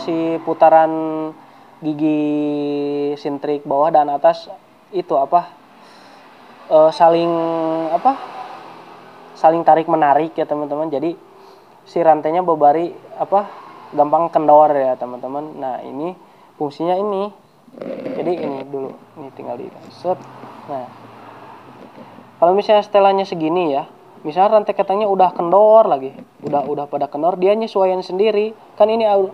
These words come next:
udah ada ininya, apa, udah ada pernya ya, teman-teman. Per, terus diganjal pakai ini ya, teman-teman. Ilustrasinya gini aja, set. Nah, ini pakai per.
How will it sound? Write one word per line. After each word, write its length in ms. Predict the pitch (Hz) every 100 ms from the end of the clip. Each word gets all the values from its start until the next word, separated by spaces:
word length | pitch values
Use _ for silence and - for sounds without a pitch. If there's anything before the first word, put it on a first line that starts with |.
| - - -
udah 320 | 170 170 156
ada 240 | 165 156 170
ininya, 320 | 196 156 135
apa, 160 | 185 196 - - - - - -
udah 480 | 151 147 147 131 135
ada 240 | 147 151
pernya 560 | - 147 147 147 135 127
ya, 80 |
teman-teman. 560 | 127 127 127 139 160 160 _
Per, 320 | 139 180 220 226 - _ - -
terus 240 | 156 175
diganjal 960 | 180 220 240 - 170 151 139 135 180 190
pakai 320 | 196 196 220
ini 160 | 220 170
ya, 80 |
teman-teman. 560 | - 135 131 131 151 175
Ilustrasinya 560 | 160 151 151 143 165 175
gini 240 | 170 165
aja, 240 | 131 123 -
set. 160 | 214 - - - - - - - -
Nah, 360 | 139 131 127 131 151 170
ini 120 | 147
pakai 280 | 147 139 120
per. 280 | 147 156